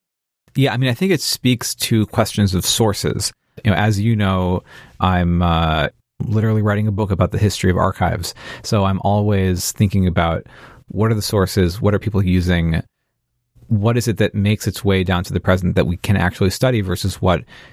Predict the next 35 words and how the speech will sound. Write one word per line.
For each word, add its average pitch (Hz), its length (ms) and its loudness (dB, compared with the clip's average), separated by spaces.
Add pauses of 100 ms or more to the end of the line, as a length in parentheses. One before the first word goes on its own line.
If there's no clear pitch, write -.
(180)
doesn't 113 280 0
survive, 85 500 0
and 90 120 2
then 80 280 2 (580)
forecloses 110 600 0
on 98 120 2
our 87 100 2
possibility 95 520 0
to - 100 -4
understand 87 540 0
those 92 180 0
aspects 87 460 -2
of 87 100 2
the 92 60 0
past. 101 440 -2 (440)
And 101 240 2 (100)
this 127 160 2
is 139 140 0
an 127 80 2
issue 123 180 -2
which 113 140 -2
I 104 60 2
think 110 180 0
comes 101 260 0
forward 95 340 0
in 92 120 2
your 113 140 2
book 92 340 -6 (460)
as 90 180 2
well. 98 480 -2 (680)
I 113 120 0
was 110 140 0
struck - 340 -2
by 92 160 2
your 107 500 0